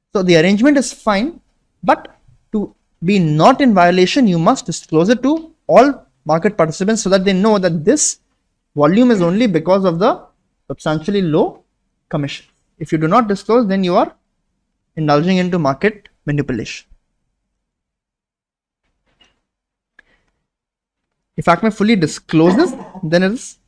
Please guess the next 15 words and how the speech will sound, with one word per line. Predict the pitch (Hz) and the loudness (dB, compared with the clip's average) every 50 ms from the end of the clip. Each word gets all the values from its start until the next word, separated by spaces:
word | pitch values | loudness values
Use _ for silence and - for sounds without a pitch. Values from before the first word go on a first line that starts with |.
| _ _ _ | _ _ _
fine. | - 143 - 165 170 170 _ _ _ _ _ _ _ _ _ _ _ _ _ _ _ _ _ _ _ _ _ _ _ _ _ _ _ _ _ - - - - _ _ _ _ _ _ _ _ _ _ _ _ _ _ _ _ _ _ _ _ _ _ _ | -14 -14 -14 -16 -20 -20 _ _ _ _ _ _ _ _ _ _ _ _ _ _ _ _ _ _ _ _ _ _ _ _ _ _ _ _ _ -20 -20 -20 -20 _ _ _ _ _ _ _ _ _ _ _ _ _ _ _ _ _ _ _ _ _ _ _
A | - 214 | 0 2
member | 214 226 247 277 339 359 | 2 4 4 4 4 2
is | 330 - | 0 0
seeking | - - 240 233 262 302 302 269 | -2 -2 -2 0 2 2 0 0
to | |
sell | 233 - - 233 240 254 | -2 -2 -2 0 2 4
a | 233 180 | 4 4
large | 147 143 143 147 175 220 254 240 - - - | 4 4 4 6 6 6 4 4 0 -2 -2
position | 175 160 160 165 175 - - 214 196 | -2 0 0 0 0 2 2 2 2
in | 180 165 | 4 2
a | 160 156 | 0 -2
fairly | - - - 175 175 180 196 214 196 | -2 -2 0 2 2 4 4 2 2
liquid | 165 143 147 147 - - 196 190 - | 0 0 -2 -2 -2 -4 -4 -4 -4
stock | - - - 156 147 - - - | -4 0 0 2 2 0 -4 -14